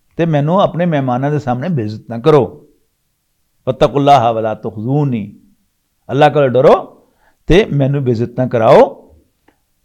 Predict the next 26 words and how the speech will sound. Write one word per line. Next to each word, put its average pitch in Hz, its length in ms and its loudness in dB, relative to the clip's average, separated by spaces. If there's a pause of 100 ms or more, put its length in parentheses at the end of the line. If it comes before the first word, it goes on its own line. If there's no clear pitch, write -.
(420)
قالوا 233 440 4 (680)
ألم 214 160 4
أنه-، 196 540 2
ألم 208 200 4
ننهك 214 440 4
عن 269 220 2
العالمين، 285 440 2 (1300)
تو 139 60 -4
ਕਹਿਣ 190 240 2
ਲੱਗੇ, 220 320 6 (680)
"ਲੂਤ, 202 300 4 (720)
ਤੈਨੂੰ 196 260 4
ਅਸੀਂ 202 180 2
ਸਾਰੇ 175 300 2
ਜਹਾਨ 170 260 0
ਦਾ 175 80 2
ਠੇਕੇਦਾਰ 170 400 2
ਬਣਨ 175 200 -2
ਤੋਂ 185 80 -2
ਮਨਾ 180 140 2
ਨਹੀਂ 254 140 0
ਕੀਤਾ 320 280 2
ਹੈ?" 320 260 -10 (1160)
قال 131 100 4
هؤلاء 113 680 0
بناتي، 98 420 -6